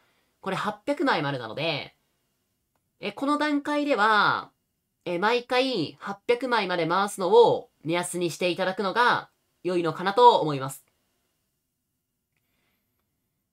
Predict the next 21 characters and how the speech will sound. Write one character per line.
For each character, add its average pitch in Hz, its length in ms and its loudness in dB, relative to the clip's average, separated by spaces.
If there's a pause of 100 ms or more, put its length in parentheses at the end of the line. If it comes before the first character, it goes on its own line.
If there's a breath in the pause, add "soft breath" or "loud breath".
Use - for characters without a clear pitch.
(120)
え、 160 60 -12
そ 208 160 -6
し - 100 -8
て 269 200 0
次 233 260 -4
に、 214 560 -2 (180)
基 - 140 -16
地 - 120 -12
探 240 240 2
索 185 220 -4
な 143 120 -2
ん 135 60 -6
で 123 80 -10
す - 80 -18
け 123 100 -8
ど、 151 480 -2 (1120)
え、 190 120 -10
こ 247 140 -8
れ 294 120 0
は 302 120 0
も 208 640 2